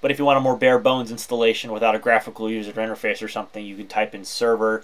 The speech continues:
'Cause at this time, as far as I'm aware, there was no dedicated server release, so you had to type in at this prompt, server, for example, and then it would install the server release. But since we're gonna be just doing a basic overview video,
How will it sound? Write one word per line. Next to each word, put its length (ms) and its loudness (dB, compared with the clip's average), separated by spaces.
'Cause 160 0
at 160 8
this 160 -2
time, 380 4
as 120 -2
far 260 6
as 100 0
I'm 160 0
aware, 420 2
there 160 -4
was 260 4
no 300 0
dedicated 580 0
server 380 -4
release, 480 -4
so 160 -6
you 200 -4
had 200 0
to 60 -16
type 320 -2
in 220 -6
at 180 -4
this 140 -8
prompt, 600 4
server, 600 6
for 200 -2
example, 680 -4
and 140 -4
then 140 4
it 80 4
would 80 4
install 380 4
the 60 -4
server 380 0
release. 420 -6
But 140 -16
since 180 -10
we're 120 -2
gonna 200 2
be 120 2
just 240 -4
doing 260 -2
a 100 0
basic 420 0
overview 440 -2
video, 540 0